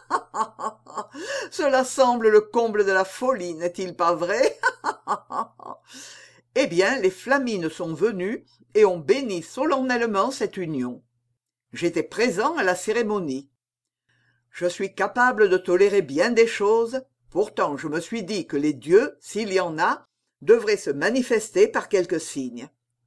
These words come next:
Mais César ne croit pas aux dieux, ce en quoi il a raison. Puisqu'il est à lui seul grand prêtre, Dieu est athée,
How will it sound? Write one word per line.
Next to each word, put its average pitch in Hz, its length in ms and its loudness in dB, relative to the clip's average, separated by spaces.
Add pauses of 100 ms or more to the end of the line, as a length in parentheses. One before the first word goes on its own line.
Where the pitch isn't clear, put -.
(580)
Mais 170 140 -4
César 196 540 0
ne 185 100 -4
croit 170 320 -4
pas 196 240 -2
aux 214 80 2
dieux, 175 500 2
ce - 200 -4
en 175 200 0
quoi 196 400 0
il 147 140 0
a 131 40 -2
raison. 147 480 -2 (1600)
Puisqu'il 220 400 -6
est 233 160 0
à 214 100 0
lui 190 160 -6
seul 262 420 -2
grand 196 260 -4
prêtre, 196 540 -4
Dieu 180 480 0
est 156 120 -2
athée, 156 480 -4